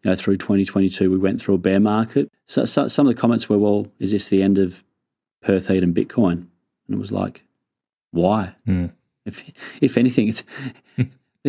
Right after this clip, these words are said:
Speaker 1: This is only the beginning. So it, it, in a lot of ways, to go through a bear market for the organisation is good because, uh, yeah, it, it, it shows our intent.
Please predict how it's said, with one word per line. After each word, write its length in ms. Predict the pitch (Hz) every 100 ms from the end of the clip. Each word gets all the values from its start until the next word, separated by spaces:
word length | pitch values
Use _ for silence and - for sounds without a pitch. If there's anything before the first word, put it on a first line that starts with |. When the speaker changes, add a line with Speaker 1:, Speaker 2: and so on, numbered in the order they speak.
| 120 _
Speaker 1:
This 180 | 139 -
is 100 | 113
only 240 | 113 110
the 300 | 101 - 117
beginning. 340 | 104 117 123 123
So 160 | 147
it, 140 | 147 160
it, 380 | 160 131 131 - -
in 100 | 160
a 40 | 165
lot 140 | 196
of 60 | 170
ways, 260 | 143 131
to 80 | -
go 200 | 123 123
through 180 | 120 110
a 20 |
bear 200 | 104 107
market 380 | 107 107 107 -
for 80 | 101
the 80 | 107
organisation 640 | 101 101 95 101 101 98
is 80 | 90
good 200 | 110 117
because, 380 | 104 - 98 101
uh, 360 | 95 95 98 -
yeah, 260 | 110 90 104
it, 160 | 110 113
it, 180 | 107 110
it 120 | 98
shows 340 | - 98 98
our 160 | 101 92
intent. 480 | 92 - 110 -